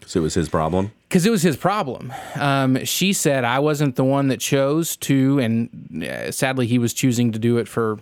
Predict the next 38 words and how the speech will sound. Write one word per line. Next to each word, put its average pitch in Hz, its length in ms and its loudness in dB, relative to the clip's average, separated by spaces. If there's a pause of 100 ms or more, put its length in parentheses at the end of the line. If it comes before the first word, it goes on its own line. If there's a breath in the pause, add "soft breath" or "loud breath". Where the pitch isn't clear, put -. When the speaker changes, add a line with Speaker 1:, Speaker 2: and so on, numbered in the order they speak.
(220)
Speaker 2:
the 117 220 -2
ten-year 117 540 0
marriage 120 480 -2
that 117 100 -4
they 113 120 0
were 110 100 0
having, 113 340 -2
but 113 220 -4 (320 loud breath)
"I 147 140 0
wasn't 175 300 0
the 151 80 2
one 151 260 2
that 135 60 2
was 117 140 -4
choosing 185 400 2
pornography," 160 580 -2
and, 147 140 2
and, 143 260 0
and 131 140 0
she's 127 200 0
right, 131 340 -2
right? 151 260 -2
Like, 127 180 -4
this 147 180 -2
guy 139 560 -2
is 120 280 -4
culpable 131 800 -2
Speaker 1:
Yes. 90 100 0
Speaker 2:
for 127 120 -2
that 123 400 -2
decision. 180 580 -2
Speaker 1:
Hundred 110 200 2
percent. 107 380 -2 (360 loud breath)
Speaker 2:
But 139 100 0
what 123 160 -2
she 247 240 -2
didn't 233 220 2
understand 123 840 0